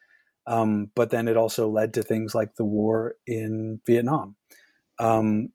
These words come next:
as a direct result of containment. And there were, of course, other excesses and other mistakes that containment made. That doesn't necessarily mean that it was an unsuccessful grand strategy. Um, uh, but the thing to remember about containment, one thing that, that made it so, um,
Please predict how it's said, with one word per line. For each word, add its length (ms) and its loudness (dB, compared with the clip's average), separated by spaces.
as 160 2
a 60 0
direct 300 -2
result 340 0
of 120 -2
containment. 480 -8
And 120 -6
there 120 2
were, 100 2
of 100 -6
course, 420 -4
other 400 0
excesses 600 0
and 100 -2
other 340 0
mistakes 480 0
that 120 -4
containment 360 -2
made. 160 0
That 120 0
doesn't 220 0
necessarily 640 -2
mean 220 0
that 80 0
it 60 -2
was 120 0
an 80 4
unsuccessful 680 0
grand 220 2
strategy. 580 0
Um, 320 0
uh, 320 2
but 200 0
the 80 2
thing 180 0
to 100 -2
remember 380 2
about 140 -4
containment, 460 -2
one 180 2
thing 160 0
that, 320 -2
that 100 2
made 280 0
it 160 0
so, 500 0
um, 480 0